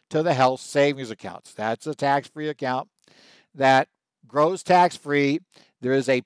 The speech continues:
penalty if you use the money. Uh, you take the money out and use it for non-medical purposes until you reach age sixty-five,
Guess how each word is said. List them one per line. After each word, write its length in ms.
penalty 560
if 160
you 120
use 560
the 120
money. 360
Uh, 340
you 240
take 240
the 80
money 260
out 200
and 100
use 240
it 160
for 100
non-medical 640
purposes 560
until 340
you 180
reach 400
age 260
sixty-five, 1080